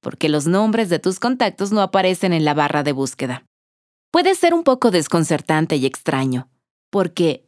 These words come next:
los habías revisado como estaban hace poco y estabas seguro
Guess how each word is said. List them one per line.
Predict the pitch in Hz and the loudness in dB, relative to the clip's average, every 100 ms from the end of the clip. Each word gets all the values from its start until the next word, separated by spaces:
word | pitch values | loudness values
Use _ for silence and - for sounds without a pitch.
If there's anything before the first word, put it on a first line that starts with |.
| _ | _
los | 196 190 170 | -2 -2 0
habías | 156 139 175 185 | -2 0 0 -2
revisado | 208 220 226 - 196 147 151 | -2 -2 -2 -2 -2 0 -2
como | - 165 139 | -2 -2 -4
estaban | 147 156 147 160 147 | -4 -2 0 0 -2
hace | 151 175 | -4 -2
poco | 220 202 247 | -2 0 -2
y | 254 | -2
estabas | 233 240 226 269 | -2 0 0 0
seguro | 247 190 190 196 | -2 0 2 0